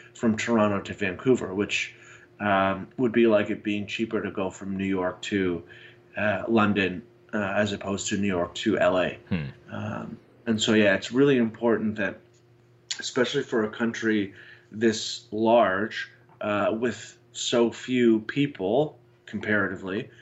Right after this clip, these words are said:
Speaker 1: um, that we allow for global carriers to, uh, to serve domestic routes.
Speaker 2: Yeah.
Speaker 1: Um, just, it would just be a huge plus for everyone, and you would see a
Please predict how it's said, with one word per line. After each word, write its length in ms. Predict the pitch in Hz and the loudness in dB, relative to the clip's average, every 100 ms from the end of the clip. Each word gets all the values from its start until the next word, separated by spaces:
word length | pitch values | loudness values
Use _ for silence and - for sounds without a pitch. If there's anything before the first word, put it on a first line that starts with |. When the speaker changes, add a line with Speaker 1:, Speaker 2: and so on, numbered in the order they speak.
| - - - | -20 -16 -6
Speaker 1:
um, 400 | 117 107 101 107 | -2 0 0 0
that 120 | 120 | 2
we 120 | 117 | 4
allow 340 | 110 104 101 107 | 2 0 0 -2
for 220 | - 107 | -2 -6
global 400 | 107 113 107 107 | -2 0 0 -2
carriers 640 | - 110 107 104 95 87 | -2 0 2 2 -2 -6
to, 560 | - - 113 104 98 92 - - - - _ _ _ - | -10 -4 -2 0 -2 -4 -10 -20 -20 -20 _ _ _ -12
uh, 240 | 107 - - | -8 -8 -6
to 220 | - 117 - | 0 0 -2
serve 480 | - - 120 117 110 | -8 -2 2 4 2
domestic 460 | 113 101 98 - - - | 0 0 0 -2 -8 -4
routes. 520 | 101 76 - - - - - - | -4 -4 -10 -12 -12 -20 -12 -4
Speaker 2:
Yeah. 380 | 80 101 101 | -2 -2 -4
Speaker 1:
Um, 160 | 95 95 - | -6 -8 -8
just, 220 | 127 117 | -4 0
it 80 | 123 | 2
would 140 | 123 | 0
just 200 | 127 - | -2 0
be 100 | 123 | 2
a 40 | 104 | 2
huge 420 | - 120 110 - | 2 2 0 -2
plus 260 | 110 101 | -4 -4
for 140 | - 107 | -2 0
everyone, 380 | 107 110 104 90 | 2 2 -2 -4
and 160 | 92 | -2
you 100 | 110 | 0
would 140 | 107 107 | -2 -2
see 200 | 113 104 | -2 0
a 160 | 87 | -2